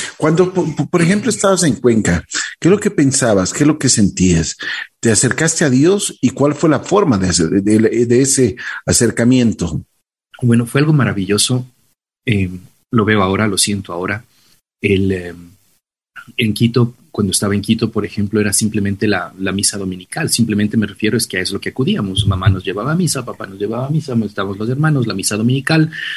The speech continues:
Speaker 2: después al club, la comida, qué sé yo. Y, eh, cuando ya estuve en Cuenca, ya tenía clases de religión, tenía,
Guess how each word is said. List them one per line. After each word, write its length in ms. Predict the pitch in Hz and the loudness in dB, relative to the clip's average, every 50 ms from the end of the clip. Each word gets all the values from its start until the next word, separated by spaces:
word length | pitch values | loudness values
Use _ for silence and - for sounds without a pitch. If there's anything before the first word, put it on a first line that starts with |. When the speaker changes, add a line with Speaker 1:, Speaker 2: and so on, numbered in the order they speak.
| - - - - - _ _ _ _ _ - | -12 -16 -18 -20 -20 _ _ _ _ _ -4
Speaker 2:
después 320 | 107 - - 113 107 101 | -4 -2 0 0 2 2
al 160 | 107 110 113 | 2 0 0
club, 220 | - 147 160 170 131 | 4 4 4 4 4
la 140 | 117 101 - | 0 -2 -4
comida, 420 | - 117 110 127 156 156 143 - | -2 0 2 2 4 2 2 0
qué 120 | - - 131 | 0 0 0
sé 180 | - - 98 | 0 -2 -4
yo. 100 | 90 - - _ _ _ _ _ _ - | -6 -10 -14 _ _ _ _ _ _ -2
Y, 380 | 135 147 151 156 160 160 160 - _ - | 0 0 2 0 0 -2 -4 -8 _ -2
eh, 460 | 131 117 110 107 104 101 98 95 92 87 85 85 82 78 _ _ _ - | 0 2 2 4 4 2 2 0 -4 -6 -12 -18 -20 -20 _ _ _ -6
cuando 200 | - - 95 95 | -4 -2 0 0
ya 80 | 107 135 | 0 0
estuve 260 | 143 - - 160 143 | 0 0 0 2 2
en 60 | 123 120 | 2 0
Cuenca, 340 | - 104 95 90 - - 107 | 0 -4 -6 -6 -6 -2 -2
ya 120 | 127 139 | -2 0
tenía 280 | 135 147 151 156 147 147 | 0 2 2 2 2 2
clases 360 | - 143 135 - - 147 123 | 0 0 0 0 0 0 -2
de 80 | 123 | -2
religión, 680 | 104 - 98 87 80 - - - 135 147 143 139 - - - | -2 -4 -4 -8 -8 -4 0 0 2 2 0 -2 -6 -10 -8
tenía, 460 | - 98 104 104 107 104 101 98 101 | -4 0 2 2 2 2 2 0 -4